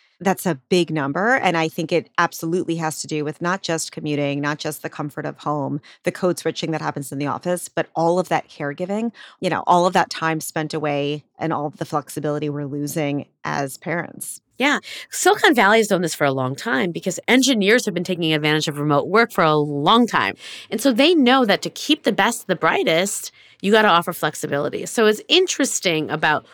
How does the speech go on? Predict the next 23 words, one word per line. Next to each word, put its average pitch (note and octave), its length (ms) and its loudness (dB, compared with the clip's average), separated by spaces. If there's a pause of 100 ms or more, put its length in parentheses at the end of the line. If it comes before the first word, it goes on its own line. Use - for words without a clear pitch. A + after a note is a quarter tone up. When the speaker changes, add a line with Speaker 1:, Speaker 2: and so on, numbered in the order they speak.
Speaker 2:
who D4+ 360 4
is C4 140 4
being F3 400 2 (280)
asked F#3 380 0
to E3+ 60 -2
come C#3+ 240 -2
back - 680 -4 (500)
and F3 80 -2
who E3+ 160 -2
isn't. - 540 -4 (300)
Speaker 1:
Yeah. D#3 300 4 (380)
And G#3 100 6
it's - 280 2
interesting G#3 500 2
to G3 140 -2
note D#3+ 340 2
that D#3 240 0
those D3+ 320 -2
tech - 300 -4
jobs D3 500 0 (140)
are D3 340 2
often C#3+ 540 -2 (100)
men, C#3 380 -6